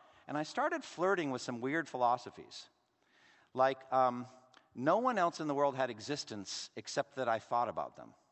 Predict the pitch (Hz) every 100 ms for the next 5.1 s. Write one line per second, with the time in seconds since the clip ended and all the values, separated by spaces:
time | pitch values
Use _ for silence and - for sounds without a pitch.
0 | _ - - 143 220 220 196 175 - -
1 | - - _ _ - 147 208 - 247 175
2 | 143 185 202 226 165 117 113 117 135 123
3 | 143 139 - 147 - 208 175 147 196 -
4 | - 127 135 131 - 123 131 165 165 -